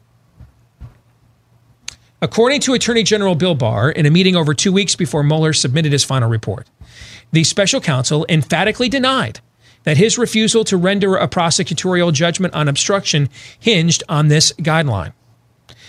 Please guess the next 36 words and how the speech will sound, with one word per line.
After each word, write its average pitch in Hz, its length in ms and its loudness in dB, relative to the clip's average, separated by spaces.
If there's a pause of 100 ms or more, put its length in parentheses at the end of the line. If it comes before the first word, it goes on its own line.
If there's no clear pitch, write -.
(160)
Naturally, 175 800 0
in 175 140 0
their 170 240 2
continuing 170 540 0
quest 156 320 -2
to 170 60 -4
frame 170 320 0
Barr 131 280 2
as 143 80 0
the 143 80 0
most 139 220 0
diabolical 143 600 0
villain 131 280 0
since 147 180 -4
Lex 156 240 -2
Luthor, 185 460 0 (480)
the 175 80 2
media 220 340 4
Democrat 202 540 -2
complex 175 760 -2
insisted 185 600 0
that 175 160 -2
the 175 160 -2
A 147 140 2
G 147 160 0
must 123 280 0
be 185 100 0
lying. 190 460 0 (880)
"This 233 300 0
is 269 120 -2
what 233 200 -2
derangement 185 540 0
will 190 100 0
do 180 200 2
to 160 60 2
you. 104 180 0